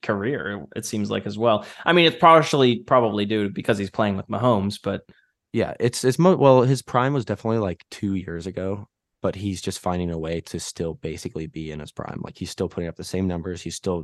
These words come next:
Speaker 2: just
Speaker 1: Right.
Speaker 2: as open all the time.
Speaker 1: Right.
Speaker 2: Uh, yeah, so, but Gronk was better at, like, t-, tight ends, they're big guys, right? They have to be able to block as well. They have to
Speaker 1: Right.
Speaker 2: be able to do a lot of other stuff.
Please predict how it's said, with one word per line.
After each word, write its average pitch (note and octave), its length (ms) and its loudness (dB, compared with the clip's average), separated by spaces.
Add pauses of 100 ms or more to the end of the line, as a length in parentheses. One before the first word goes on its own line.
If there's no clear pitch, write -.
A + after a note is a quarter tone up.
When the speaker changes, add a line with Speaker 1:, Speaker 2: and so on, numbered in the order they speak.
Speaker 2:
just - 320 -8
Speaker 1:
Right. G#2+ 240 2
Speaker 2:
as - 240 -14 (680)
open F#2 400 0
all E2 300 -6
the E2+ 100 -8
time. D#2+ 480 -8 (540)
Speaker 1:
Right. G#2+ 200 4
Speaker 2:
Uh, D2+ 260 -4 (1500)
yeah, A2+ 160 4
so, A#2+ 440 2 (1400)
but B2 120 4
Gronk C3+ 280 6
was C3 120 0
better G2+ 320 4
at, F2+ 160 -2
like, F2+ 180 -4 (340)
t-, - 100 -6
tight A#2 260 2
ends, G2+ 440 0
they're F2 200 -2 (240)
big F#2+ 220 0
guys, E2 400 -6
right? E2+ 240 -8
They F2 80 -8
have F#2 200 -4
to F2+ 60 -12
be E2+ 80 -10
able E2+ 80 -6
to - 80 -12
block E2+ 440 -8
as F2+ 100 -14
well. D#2+ 400 -10 (440)
They F#2+ 80 -6
have F#2+ 180 -2
to C3 80 2
Speaker 1:
Right. B2 80 6
Speaker 2:
be G2 60 2
able E2+ 80 -4
to E2 60 -10
do F2 140 -6
a D#2+ 80 -6
lot D#2+ 100 -8
of D2+ 80 -8
other E2+ 140 -10
stuff. G#2+ 320 -2